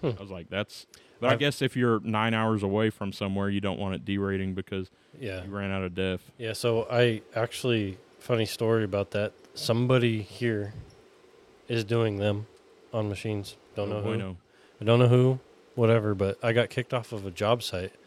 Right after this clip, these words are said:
Speaker 2: Yeah.
Speaker 1: because I found a, uh, a motor grader, John Deere
Speaker 2: Yeah.
Speaker 1: motor grader, and it was deleted. And so, <clears throat> so you got these, man, my allergies fucked today. Um, so you've got these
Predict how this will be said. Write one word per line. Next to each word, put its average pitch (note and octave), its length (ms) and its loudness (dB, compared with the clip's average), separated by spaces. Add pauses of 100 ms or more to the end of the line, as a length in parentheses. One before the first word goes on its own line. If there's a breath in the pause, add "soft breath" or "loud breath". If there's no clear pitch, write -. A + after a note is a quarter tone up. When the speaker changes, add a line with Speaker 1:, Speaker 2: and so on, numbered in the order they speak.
Speaker 2:
Yeah. F#2 260 -8 (180)
Speaker 1:
because A2 280 -6
I G#2 80 -4
found A2 360 0
a, F#2+ 260 -2 (720 loud breath)
uh, G#2+ 300 0
a A2 80 -2
motor A#2 320 4
grader, G2+ 440 -6
John A2 220 -2
Deere A2+ 120 -8
Speaker 2:
Yeah. A#2 40 -6
Speaker 1:
motor A#2+ 240 0
grader, G2+ 380 -4
and A2 120 -4
it G#2 120 -2
was G2+ 100 -6
deleted. G2+ 460 -4 (360 loud breath)
And G#2+ 360 0 (500 loud breath)
so, A2+ 300 -4 (120)
<clears throat> F#3+ 640 0
so - 140 -4
you A2+ 100 0
got B2+ 180 4
these, A2+ 240 -8
man, G2 280 -4
my G#2 100 -2
allergies F#2 580 -6 (600 loud breath)
fucked - 480 -8
today. F2 320 -8 (100)
Um, F#2+ 460 2 (920 loud breath)
so A2 220 4
you've A2 260 -2
got A#2+ 480 6
these G#2 640 -4